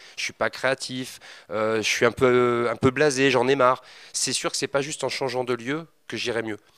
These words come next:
Par contre, je pense que si... Euh, justement, je change régulièrement de lieu,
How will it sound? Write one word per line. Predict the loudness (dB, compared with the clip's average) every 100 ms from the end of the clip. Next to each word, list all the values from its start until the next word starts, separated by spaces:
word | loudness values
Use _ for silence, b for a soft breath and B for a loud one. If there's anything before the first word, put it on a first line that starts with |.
| B B _
Par | -4 0
contre, | 0 0 -4
je | -4
pense | 0 0 0
que | -2 -2
si... | 0 0 -2 -10 b b b -8
Euh, | -4 -2 -4 -4 -6
justement, | -8 -4 0 0
je | 0
change | 0 0 -2
régulièrement | -4 -4 -4 -6 -4 0 2 2 0
de | 0
lieu, | -4 -4 -4 -4